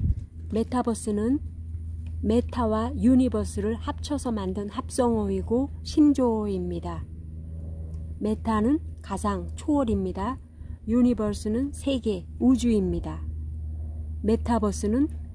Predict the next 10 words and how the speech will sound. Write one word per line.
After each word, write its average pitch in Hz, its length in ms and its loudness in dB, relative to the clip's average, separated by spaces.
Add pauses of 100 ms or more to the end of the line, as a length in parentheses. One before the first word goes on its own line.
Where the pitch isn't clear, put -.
(140)
가상세계입니다. 202 1300 2 (1300)
요즘 233 340 6
들어서 220 340 0
메타버스는 208 920 0 (600)
확장된 254 840 2
가상세계를 196 760 0
뜻하는 226 560 0 (540)
초월 277 420 4
가상세계를 214 840 0 (220)
의미합니다. 185 880 2